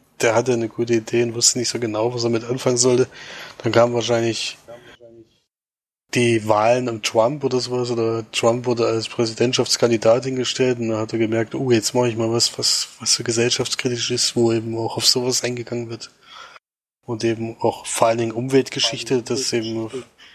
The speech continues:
den Klimawandel doch mal hingewiesen wird. Und das macht er sehr deutlich mit diesem Film, aber es ist ein Durcheinander die ganze Zeit und ich weiß nicht, das funktioniert als Film irgendwie nicht so richtig.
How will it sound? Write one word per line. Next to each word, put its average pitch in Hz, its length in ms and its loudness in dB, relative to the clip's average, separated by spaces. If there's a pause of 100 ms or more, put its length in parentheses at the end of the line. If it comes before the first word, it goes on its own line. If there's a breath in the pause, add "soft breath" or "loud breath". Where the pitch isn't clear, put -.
(540 loud breath)
den 120 160 -6
Klimawandel 117 680 4
doch - 180 -2
mal 123 120 4
hingewiesen 123 540 2
wird. 139 320 2 (460)
Und - 100 -8
das - 140 -4
macht - 240 0
er 113 80 4
sehr 110 160 4
deutlich 117 360 -2
mit 120 120 0
diesem 117 160 -2
Film, 117 300 0
aber 104 280 -2 (1000 loud breath)
es - 80 -2
ist 117 160 6
ein 107 180 2
Durcheinander 110 560 4
die 110 100 2
ganze 110 240 2
Zeit 107 260 4
und 101 160 -6
ich - 340 -6 (160)
weiß 104 240 0
nicht, - 300 -8
das - 320 -4 (920)
funktioniert 120 520 2
als 117 140 2
Film 117 260 2
irgendwie 107 240 -2
nicht 104 160 -4
so 110 100 -2
richtig. - 380 -10